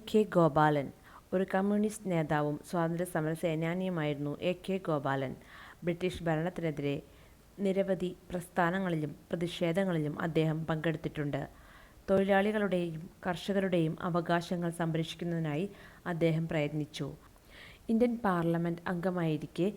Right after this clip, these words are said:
സാമൂഹികമായും സാമ്പത്തികമായും പിന്നോക്കം നിൽക്കുന്നവരുടെ അവകാശങ്ങൾക്കായി അദ്ദേഹം പോരാടി. ടി കെ മാധവൻ. ഇന്ത്യൻ സ്വാതന്ത്ര്യ സമരത്തിൽ നിർണായക പങ്കുവഹിച്ച ഒരു എഴുത്തുകാരനായിരുന്നു ടി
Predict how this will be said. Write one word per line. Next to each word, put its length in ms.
സാമൂഹികമായും 840
സാമ്പത്തികമായും 880
പിന്നോക്കം 480
നിൽക്കുന്നവരുടെ 640
അവകാശങ്ങൾക്കായി 920
അദ്ദേഹം 420
പോരാടി. 540
ടി 140
കെ 120
മാധവൻ. 520
ഇന്ത്യൻ 340
സ്വാതന്ത്ര്യ 420
സമരത്തിൽ 440
നിർണായക 480
പങ്കുവഹിച്ച 640
ഒരു 140
എഴുത്തുകാരനായിരുന്നു 960
ടി 100